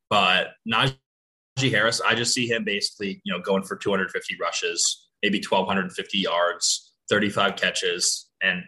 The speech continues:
and maybe twelve total touchdowns. So, uh, Najee Harris is a perfect guy for me, right? Second year, he's proven himself a little bit. He's not, you know, he's proven not to be crazy injury prone, although,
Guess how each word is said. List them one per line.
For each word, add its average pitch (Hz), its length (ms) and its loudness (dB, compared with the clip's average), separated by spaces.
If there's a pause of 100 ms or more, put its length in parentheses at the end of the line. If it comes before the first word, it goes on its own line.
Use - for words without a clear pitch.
and 90 120 0
maybe 92 220 0
twelve 87 420 2
total 87 200 -2
touchdowns. 98 720 -2 (480)
So, 80 720 0
uh, - 580 -8
Najee 131 240 6
Harris 107 240 4
is 98 80 -2
a 95 60 0
perfect 98 340 -2
guy 80 80 -4 (100)
for - 160 -20
me, 76 160 -12 (140)
right? 92 160 2
Second 139 300 4
year, 120 200 6
he's 110 140 2
proven 123 240 4
himself 117 320 2
a 120 40 -4
little 101 240 2
bit. 98 200 2 (460)
He's 104 100 -2
not, 113 300 2 (240)
you 113 100 -6
know, 95 140 -4
he's 101 200 -6
proven 110 220 2
not 101 140 2
to 98 80 -12
be 95 80 -2
crazy 107 400 0
injury 156 240 2
prone, 147 320 4
although, 107 460 2